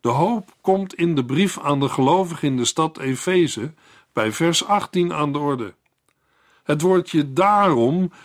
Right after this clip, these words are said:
waarmee vers vijftien begint, verwijst naar de voorafgaande verse en geeft de reden aan voor de dankzegging van de apostel Paulus.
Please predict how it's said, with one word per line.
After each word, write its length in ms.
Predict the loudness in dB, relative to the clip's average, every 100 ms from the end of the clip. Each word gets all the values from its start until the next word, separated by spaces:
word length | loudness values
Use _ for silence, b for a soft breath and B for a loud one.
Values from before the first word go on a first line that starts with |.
| B B
waarmee 400 | 0 2 0 0
vers 320 | 0 -2 0
vijftien 560 | 0 0 -2 -2 -2
begint, 580 | -2 -4 -2 -2 -6 -20 b b b
verwijst 680 | -4 0 2 2 2 0 -2
naar 220 | -4 -2
de 80 | -2
voorafgaande 840 | 0 0 0 -4 -4 -2 -2 -2
verse 520 | 0 0 0 -6 -16 _ _
en 440 | 0 0 0 -6 -10 B B B
geeft 380 | 0 2 2 0
de 140 | 0
reden 400 | 2 0 -2 -2
aan 380 | 0 0 0 -4 B
voor 280 | B 2 2
de 160 | 2 -2
dankzegging 800 | 0 0 -2 -2 0 0 -2 -2
van 200 | -4 -2
de 60 |
apostel 480 | -4 -4 -6 -4 -6
Paulus. 640 | -2 -2 -2 -4 -8 -12